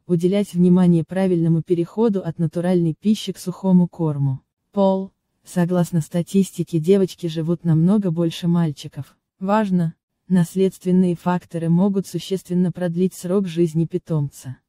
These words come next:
Поэтому рекомендуется брать щенка в хорошем питомнике. Рассматривая, сколько живут чихуахуа в домашних условиях,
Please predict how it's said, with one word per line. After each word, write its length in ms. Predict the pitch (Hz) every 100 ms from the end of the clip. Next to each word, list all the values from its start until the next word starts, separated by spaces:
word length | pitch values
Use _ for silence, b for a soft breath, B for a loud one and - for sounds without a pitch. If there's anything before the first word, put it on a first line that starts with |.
| _ _ _
Поэтому 480 | 185 190 196 185 175
рекомендуется 800 | 175 170 175 175 175 190 175 175
брать 280 | 160 190 233
щенка 480 | - 208 202 214 214
в 60 |
хорошем 480 | - 180 185 - 190
питомнике. 800 | 185 185 185 170 156 147 - 135 - _ _ _ _
Рассматривая, 760 | 160 175 - 190 202 180 170 160
сколько 400 | - 202 196 180
живут 300 | 165 165 170
чихуахуа 720 | - 170 185 175 165 190 190
в 60 | 165
домашних 560 | 170 175 180 175 170
условиях, 720 | 185 - 180 208 165 147 -